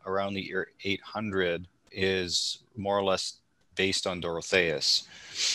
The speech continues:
So you do have, for example, the Triplicity rulers, the terms, et cetera, um, the decans, et cetera. That's, that's all there. Um, but, uh,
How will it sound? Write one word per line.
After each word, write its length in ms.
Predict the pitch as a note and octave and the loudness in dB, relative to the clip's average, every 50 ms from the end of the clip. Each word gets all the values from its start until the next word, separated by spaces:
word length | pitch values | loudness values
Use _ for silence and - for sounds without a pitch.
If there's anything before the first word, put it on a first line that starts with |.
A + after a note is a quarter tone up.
| - - - - - - | 0 -2 -4 -6 -4 0
So 200 | - - - A#2 | 4 8 10 10
you 180 | G#2+ G#2 G#2 G2+ | 10 10 10 10
do 240 | F#2 A2+ C3 C#3 | 10 10 10 10
have, 480 | C#3+ D3 C3+ B2 A#2+ A#2+ A#2 A#2 G#2+ G#2 | 10 12 12 12 12 12 12 12 12 10
for 320 | - - - - - - | 4 -4 -8 0 4 4
example, 540 | G#2+ F2+ G2 G2 G2 F#2 - G2 F#2+ F#2 F2+ | 8 10 10 10 10 10 8 8 8 8 8
the 100 | F2 F2+ | 6 2
Triplicity 520 | F2+ - - - - F#2 - - - F2 E2 | 0 -2 -4 -6 -4 -4 -4 -4 -6 -8 -6
rulers, 520 | F2+ F#2 F2+ F2 F2+ F2 F2 E2+ - - | -6 -6 -6 -4 -4 -4 -4 -6 -8 -8
the 60 | F2 | -8
terms, 640 | - - - - E2+ E2+ E2+ E2+ E2+ E2+ D#2+ - - | -8 -6 -4 -2 -2 -2 -4 -4 -6 -8 -8 -8 -6
et 100 | - - | -6 -4
cetera, 460 | - - - - - - E2 D#2+ D#2+ - _ _ _ - - - | -4 -4 -6 -8 -6 -6 -4 -4 -6 -8 _ _ _ -20 -18 -12
um, 400 | - F2 E2 D#2 D#2 D#2 D2+ - - - | -8 -6 -6 -6 -6 -8 -10 -14 -16 -12
the 100 | - F#2 | -10 -4
decans, 520 | D#2+ F#2+ F#2 - - F#2 F2 E2+ E2+ E2 E2+ D#2+ - - - | 0 0 0 0 0 -2 -4 -4 -6 -8 -8 -8 -8 -10 -10
et 100 | F2+ - | -8 -6
cetera. 320 | - F2 E2 - - F2 | -4 -4 -4 -4 0 4
That's, 240 | E2+ G#2 A#2 - - | 8 8 8 8 8
that's 240 | - B2 B2+ - - | 8 8 8 10 10
all 220 | C3 G2+ F#2 F2+ | 8 10 8 8
there. 400 | F2 F#2 F#2 F2 E2 E2 E2+ - _ - - - - - - - - - - - - _ - | 6 4 4 4 4 2 0 -4 _ -16 -14 -12 -12 -12 -12 -16 -20 -20 -20 -20 -16 _ -2
Um, 460 | F2+ F2 E2+ F2 E2+ E2 D#2+ D#2+ D#2 - _ _ _ _ _ _ _ _ _ _ - - - - _ _ _ _ | 0 0 0 0 0 -2 -4 -8 -10 -12 _ _ _ _ _ _ _ _ _ _ -20 -20 -20 -20 _ _ _ _
but, 320 | - G#2 G2 F#2+ - - - | 4 6 6 6 6 4 6
uh, 380 | G2+ F#2+ F#2 F2+ F2 F2 E2+ | 8 8 8 8 8 6 4